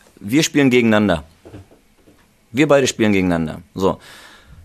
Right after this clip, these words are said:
deine Truppe schießt bei mir zehnmal aufs Tor. Die ersten beiden Bälle gehen mir durch die Hosenträger. Die anderen acht, die aufs Tor kommen, wird mein neunjähriger Sohn vielleicht einfach im Korb aufnehmen.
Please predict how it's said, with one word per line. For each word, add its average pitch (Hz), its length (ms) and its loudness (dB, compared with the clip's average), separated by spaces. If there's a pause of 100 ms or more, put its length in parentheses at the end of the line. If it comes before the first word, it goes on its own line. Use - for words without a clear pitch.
(220)
deine 143 360 0
Truppe 120 280 -2
schießt - 260 -4
bei 117 120 4
mir 151 320 0 (400)
zehnmal 135 360 2
aufs 98 200 -4
Tor. 82 240 -4 (640)
Die 117 80 0
ersten 135 320 2
beiden 117 260 2
Bälle 123 360 4
gehen 110 260 -2
mir 127 100 2
durch 120 160 -2
die - 80 -4
Hosenträger. 101 600 -2 (840)
Die 104 160 2
anderen 185 360 2
acht, - 340 -6 (220)
die 110 100 2
aufs 104 160 2
Tor 147 240 2
kommen, 131 280 0 (180)
wird 123 200 -2
mein 123 140 2
neunjähriger 123 480 4
Sohn 117 220 2
vielleicht 101 400 2 (260)
einfach 110 300 0
im 101 120 -4
Korb 98 220 0
aufnehmen. 76 400 -2